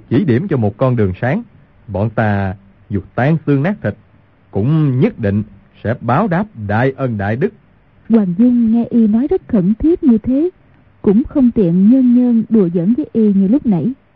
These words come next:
Speaker 2: Lòng biết ơn của sư huynh muội bọn ta đối với tôn sư cũng không khác gì các vị hết, nhất định phải hết sức hành sự. Nếu cản được không cho anh cô tiến vào thiền viện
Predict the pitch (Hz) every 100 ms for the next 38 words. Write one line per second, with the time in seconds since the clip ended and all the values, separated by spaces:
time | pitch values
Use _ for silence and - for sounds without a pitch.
0 | _ _ _ - 240 214 320 - 285 269
1 | 254 320 302 269 254 214 202 196 220 247
2 | 240 - _ - 285 285 370 - 269 262
3 | 277 247 233 _ - - 240 - 254 240
4 | 370 - 208 320 294 190 233 392 _ _
5 | _ - - 415 - 226 214 226 302 359
6 | 415 320 220 214 208 - _ _ _ -
7 | 233 277 359 - 208 277 196 - - 294
8 | 269 254 240 233 240 220 277 359 392 202
9 | 240 202 196 180